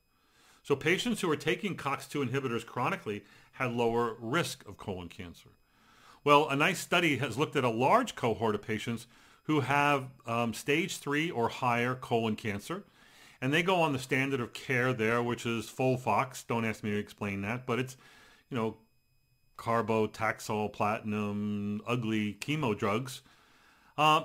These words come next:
but they also gave Celebrex two hundred B I D to half the population, placebo to the other half. And you would think that maybe the outcomes might be better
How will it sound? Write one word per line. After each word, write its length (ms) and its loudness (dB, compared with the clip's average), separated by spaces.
but 120 0
they 100 4
also 380 6
gave 500 2
Celebrex 640 2
two 180 -4
hundred 300 0
B 180 0
I 140 2
D 200 -2
to 120 -4
half 300 0
the 60 -6
population, 640 -2
placebo 420 -2
to 120 -6
the 120 0
other 140 0
half. 220 -8
And 120 0
you 60 2
would 160 0
think 260 0
that 180 -4
maybe 480 0
the 120 0
outcomes 400 -2
might 220 -2
be 100 -4
better 440 0